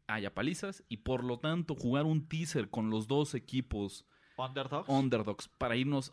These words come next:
Speaker 1: protegernos por más de un touchdown, en principio me parecería una buena estrategia.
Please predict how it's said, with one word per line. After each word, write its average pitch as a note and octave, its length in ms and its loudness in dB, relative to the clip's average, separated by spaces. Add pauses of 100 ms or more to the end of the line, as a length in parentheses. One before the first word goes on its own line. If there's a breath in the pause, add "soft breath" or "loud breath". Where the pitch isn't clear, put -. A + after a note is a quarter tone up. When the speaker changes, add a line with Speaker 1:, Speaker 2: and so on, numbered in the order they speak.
(160)
Speaker 1:
protegernos C3 440 -4
por - 240 -2
más C#3 340 2
de B2+ 60 0
un B2+ 160 0
touchdown, B2+ 500 -2 (640)
en A#2 160 4
principio G3 680 2 (240)
me A#2 200 0
parecería B2 640 0 (420 soft breath)
una A2 200 -2
buena F2+ 180 -2
estrategia. - 420 -12